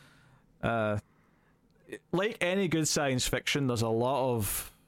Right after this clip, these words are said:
meaning behind just about everything that happens, but all of the scenes are filled with so much style, and there's so much, like, thought that goes into them, and the pacing and how they're performed, that it never feels just fluffy.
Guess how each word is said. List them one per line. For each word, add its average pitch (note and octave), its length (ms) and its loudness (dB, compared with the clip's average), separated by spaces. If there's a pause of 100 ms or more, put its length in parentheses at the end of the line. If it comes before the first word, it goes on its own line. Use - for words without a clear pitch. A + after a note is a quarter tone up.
(240)
meaning A#2 560 2
behind G#2 560 0
just - 200 -2
about - 220 0
everything A2+ 340 -2
that F#2 100 0
happens, G2+ 440 0
but - 200 -2 (720)
all F#3 200 2
of G#3+ 80 0
the C3 80 0
scenes C3+ 320 2
are A#2 60 2
filled A2 280 0
with G#2 80 0
so C#3 180 0
much A#2 220 0
style, G2 540 0
and G#2+ 120 0
there's A2 120 0
so C#3 180 0
much, - 560 0 (400)
like, A2+ 180 -2
thought A#2 380 0
that G#2+ 80 2
goes G#2+ 160 0
into A2 320 0
them, G2+ 140 2
and G2 80 2
the G2 60 0
pacing G#2 460 0
and G2 120 0
how G#2+ 120 0
they're G#2+ 120 0
performed, G2 720 0
that F#2 220 0 (380)
it B2+ 140 0
never D3+ 220 0
feels C#3+ 540 0 (440)
just - 180 0
fluffy. D3 560 0